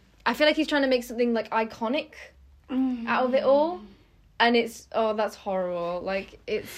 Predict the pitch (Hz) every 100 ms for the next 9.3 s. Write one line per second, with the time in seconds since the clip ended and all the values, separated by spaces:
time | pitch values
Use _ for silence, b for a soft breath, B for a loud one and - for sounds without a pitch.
0 | B B - 277 254 359 294 277 285 277
1 | 277 254 - 269 - - 254 247 240 240
2 | 240 - 226 240 240 240 247 220 220 214
3 | - 226 202 - - - 214 170 160 -
4 | - _ _ _ _ _ - 202 175 170
5 | 156 - - - _ _ _ _ _ _
6 | - - 214 185 165 196 233 240 226 214
7 | 214 - 220 202 196 208 196 202 - -
8 | 202 196 208 196 185 175 170 175 196 190
9 | - -